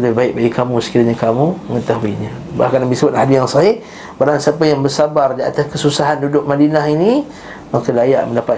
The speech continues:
syafaatku di akhirat kelak. Ah, betul. Sebab, sebab tu Nabi, iaitu Umar Al-Khattab, dia kata apa? "Ya Allah, matikanlah aku di Madinah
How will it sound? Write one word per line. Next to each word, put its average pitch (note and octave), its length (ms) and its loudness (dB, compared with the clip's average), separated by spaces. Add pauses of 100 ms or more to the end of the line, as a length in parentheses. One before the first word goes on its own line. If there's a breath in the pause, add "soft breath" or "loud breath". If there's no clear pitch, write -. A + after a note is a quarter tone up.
syafaatku G#2 640 -4
di - 80 -2
akhirat - 320 -2
kelak. - 160 -6 (1600)
Ah, C3 720 0
betul. C#3+ 220 2
Sebab, D3 320 -2
sebab D#3+ 160 0
tu F3 80 2
Nabi, D#3+ 400 4
iaitu D3+ 240 2
Umar C#3+ 240 2
Al-Khattab, E3 400 -2
dia D#3 100 2
kata E3 160 2
apa? A3 140 2 (1400)
"Ya C3+ 120 4
Allah, C#3 360 4
matikanlah C3 640 2
aku D3+ 240 2
di G#3+ 240 4 (800)
Madinah D3 640 2